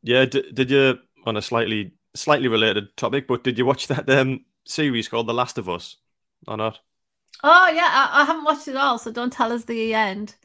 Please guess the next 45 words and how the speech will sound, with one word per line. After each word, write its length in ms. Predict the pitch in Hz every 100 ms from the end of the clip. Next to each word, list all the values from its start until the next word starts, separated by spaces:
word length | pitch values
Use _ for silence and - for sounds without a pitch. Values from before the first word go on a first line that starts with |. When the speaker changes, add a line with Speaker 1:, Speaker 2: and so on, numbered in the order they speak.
| _
Speaker 1:
Oh, 160 | 139 131
so 140 | 123
you've 60 | 127
watched 180 | 123 -
some 120 | 131
of 80 | 110
it, 40 |
but 80 | 117
that's 180 | 135 -
Speaker 2:
<laughs> 0 |
Speaker 1:
about, 340 | 131 110 101 _ _ _ _ _ -
like, 160 | 110
a 40 | 110
hypothetical 840 | 120 117 120 127 113 113 104 - _ _
situation 580 | - 117 107 113 117 113
where, 300 | 104 104 98 - _ _ _
what's 200 | 123 -
the, 160 | 135
what's 160 | - 131
the 80 | 143
fungus 360 | - 139 123 -
called? 420 | - 104 92 - _
Um, 600 | 110 113 110 110 107 104 - _ _ _ 214
Speaker 2:
Oh, 60 |
I 40 | 208
can't 160 | 208
remember. 300 | 190 190 214 220
Speaker 1:
oh, 140 | 120
it 60 | 113
begins 260 | 117 127
with 120 | 120
an 60 | 113 123
A. 220 | 120 101
It's 140 | 98
a 40 | -
certain 220 | 117 110
type 180 | 113 -
of 80 |
fungus. 480 | - 110 98 95 - _ _ _ _ _ _ _ _ _ _ _ -
Anyway, 300 | 120 107 101 - _ _ _ _ _
but 160 | 120 110
that 220 | 120 - _ _
infects 500 | 113 107 127 - - - _
a 40 | 98
human, 440 | 113 123 131 127